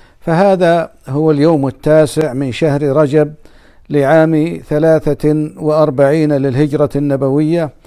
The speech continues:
على صاحبها أفضل الصلاة وأتم التسليم، مع كلمة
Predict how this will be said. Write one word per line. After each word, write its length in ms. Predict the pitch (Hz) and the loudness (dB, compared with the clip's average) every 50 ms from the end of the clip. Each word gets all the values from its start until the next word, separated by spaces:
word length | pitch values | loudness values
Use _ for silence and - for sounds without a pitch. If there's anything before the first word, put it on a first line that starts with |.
| - _ _ _ _ - | -20 _ _ _ _ -6
على 320 | - 165 202 208 196 180 | -2 0 2 2 2 0
صاحبها 960 | - - 170 165 160 127 110 165 175 160 165 160 151 151 156 160 156 156 156 - _ - - | 0 0 0 0 0 0 0 -4 -4 -2 0 0 2 4 4 4 4 2 0 -4 _ -16 -8
أفضل 380 | - 147 135 - - 160 151 147 | -6 -6 -6 -2 0 0 0 0
الصلاة 520 | 151 - - - 147 151 147 156 160 156 - - | 0 -2 -2 -2 -2 2 2 2 2 2 0 -2
وأتم 680 | 151 151 151 143 143 160 156 135 - - 156 156 143 | -4 -2 -2 -4 -4 -2 -4 -2 -2 -2 -2 -2 -2
التسليم، 720 | 143 139 - - 143 123 - 143 143 156 170 180 180 196 - - - - - - - _ - - - | -4 -4 -2 -4 -4 -4 -4 -2 -2 -2 -2 -2 -6 -10 -14 -20 -20 -20 -20 -20 -20 _ -20 -14 -6
مع 240 | 180 190 190 196 202 | -4 -2 0 0 0
كلمة 800 | 190 - 202 202 196 185 170 170 165 156 - 160 165 165 160 - | 0 2 0 2 2 2 2 2 0 0 0 -2 -2 -2 -4 -8